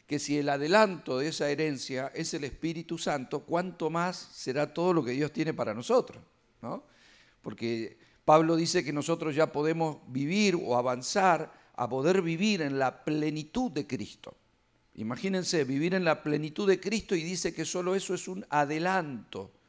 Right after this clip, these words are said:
de todo lo que vamos a, a, a tener, ¿no? De hecho, de manera personal, imagínense que todos nosotros vamos a recibir un cuerpo glorificado, eterno.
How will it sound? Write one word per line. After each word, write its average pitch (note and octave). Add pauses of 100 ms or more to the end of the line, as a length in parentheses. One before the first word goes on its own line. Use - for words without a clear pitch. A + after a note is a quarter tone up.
de C#3
todo G3+
lo D#3
que C3
vamos D3
a, B2 (320)
a, - (160)
a B2+
tener, B2+
¿no? B2+ (380)
De D3
hecho, F#3
de D3
manera D3
personal, E3+
imagínense D3+
que E3 (260)
todos F3
nosotros E3
vamos D#3+
a C#3
recibir C#3
un C#3+
cuerpo D3+
glorificado, B2+ (360)
eterno. B2